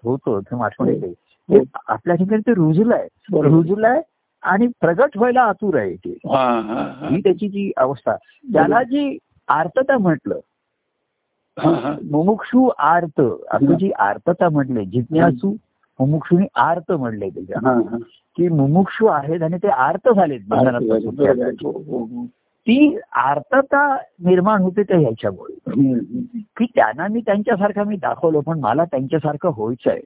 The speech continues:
Speaker 2: हो.
Speaker 1: मी म्हणेन सुद्धा, ते पण म्हणतात की हा
Speaker 2: हो.
Speaker 1: माझा अंश आहे, मी पण म्हणतो की ते
Speaker 2: हो.
Speaker 1: माझे आहे, मी
Speaker 2: हो,
Speaker 1: त्यांचा आहे.
Speaker 2: हो, हो.
Speaker 1: हा अनुभव त्यांचा आहे.
Speaker 2: बरोबर आहे.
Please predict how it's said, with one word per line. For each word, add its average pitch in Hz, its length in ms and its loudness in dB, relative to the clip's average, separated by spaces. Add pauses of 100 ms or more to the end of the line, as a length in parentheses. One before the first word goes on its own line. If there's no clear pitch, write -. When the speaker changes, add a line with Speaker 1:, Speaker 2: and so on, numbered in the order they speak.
(160)
Speaker 2:
हो. 120 340 0 (400)
Speaker 1:
मी 226 120 4
म्हणेन 220 360 4
सुद्धा, 127 320 -4
ते 196 180 2
पण 262 200 0
म्हणतात 175 480 0 (120)
की 151 60 0
हा 147 100 4
Speaker 2:
हो. 127 100 6
Speaker 1:
माझा 156 180 0
अंश 147 240 -2
आहे, 147 100 2
मी 143 160 2
पण 202 220 0
म्हणतो 151 480 0
की - 200 -8
ते 131 140 2
Speaker 2:
हो. 131 60 4
Speaker 1:
माझे 113 280 -2
आहे, 101 180 -2
मी 101 80 -4
Speaker 2:
हो, 101 320 -14
Speaker 1:
त्यांचा 123 340 -2
आहे. 98 200 -4
Speaker 2:
हो, 123 100 4
हो. 123 340 -2 (200)
Speaker 1:
हा 226 280 0
अनुभव 247 300 0
त्यांचा 247 400 -2
आहे. 180 340 -2 (140)
Speaker 2:
बरोबर 131 320 0
आहे. 131 120 -10